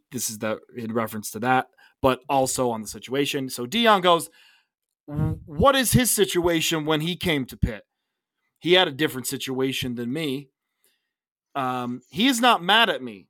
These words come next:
He is mad at the situation in football now that allowed his best player to leave a year ago. He's not mad at me. He's using me to shoot bullets at another coach he had an issue with."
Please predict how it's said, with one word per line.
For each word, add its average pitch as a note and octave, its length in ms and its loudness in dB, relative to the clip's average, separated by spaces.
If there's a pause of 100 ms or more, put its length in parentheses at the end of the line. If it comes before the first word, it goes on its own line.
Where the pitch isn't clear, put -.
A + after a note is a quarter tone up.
(100)
He E3 160 -4
is D#3 160 -2
mad G3 240 2
at A3+ 100 -10
the G#3 60 -10
situation F3+ 760 -2
in D#3 160 -8
football C#3 600 2
now B2 380 -4 (220)
that D#3 140 4
allowed D#3 440 4
his D#3+ 180 2
best F3 360 2
player D3 320 0
to C#3+ 140 -10
leave C#3 240 -4
a C3+ 60 -6
year C3 280 -4
ago. G2 320 -18 (360)
He's D#3 280 -4
not F#3+ 320 4
mad G3+ 240 6
at F#3+ 120 0
me. D3+ 320 -6
He's C#3 300 -10
using G3 400 -4
me E3+ 180 -4
to D#3 80 -4
shoot F3+ 340 -4
bullets D3 500 6
at C#3+ 180 4
another D3 420 2
coach C#3 480 2
he D3 140 -2
had C3+ 300 0
an C3 120 -4
issue B2+ 340 -8
with." F#2+ 180 -20